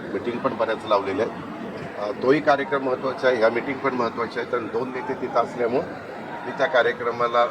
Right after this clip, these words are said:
न जाता मी इथं थांबून मीटिंग, अ, घेत होतो. अ, त्यांनी ते काहीतरी उत्तर दिलं, म्हणजे त्यांनी प्रेस घेतली त्याच्यात की बाबा, अं, ते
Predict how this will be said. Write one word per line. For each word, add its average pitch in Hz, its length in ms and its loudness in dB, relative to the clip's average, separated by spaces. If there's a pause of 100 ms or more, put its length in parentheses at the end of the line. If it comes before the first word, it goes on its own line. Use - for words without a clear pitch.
न 117 140 0
जाता 107 300 2 (380)
मी 123 100 -8
इथं 123 280 -4
थांबून 113 320 0 (140)
मीटिंग, 107 280 -8
अ, 101 280 -6 (140)
घेत 98 140 -4
होतो. 92 200 -2 (840)
अ, 110 300 8
त्यांनी 127 360 4
ते 147 160 0
काहीतरी 139 300 6
उत्तर 135 300 2
दिलं, 139 420 4 (160)
म्हणजे - 300 -2
त्यांनी 120 260 -2
प्रेस 123 220 0
घेतली 120 260 -2
त्याच्यात 117 320 2 (760)
की 131 80 2
बाबा, 123 480 8
अं, 117 320 0 (360)
ते 127 160 10